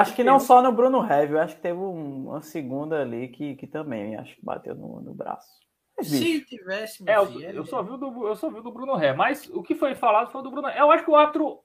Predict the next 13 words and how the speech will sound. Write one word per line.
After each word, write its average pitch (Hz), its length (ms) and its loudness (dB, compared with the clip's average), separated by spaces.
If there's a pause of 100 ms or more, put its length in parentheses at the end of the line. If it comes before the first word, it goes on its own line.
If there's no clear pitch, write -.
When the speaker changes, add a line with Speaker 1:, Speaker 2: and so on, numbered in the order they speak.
(140)
Speaker 2:
a, 254 260 2
a, 254 80 -2
o 262 60 -2
lance 294 240 4
é 269 40 8
muito 262 220 -6
rápido, 156 380 4
né? 180 280 -4 (220)
Vendo 170 280 0
Speaker 1:
Sim. 285 60 2
Speaker 2:
a - 20 -4
imagem 175 640 2
ali 151 640 -2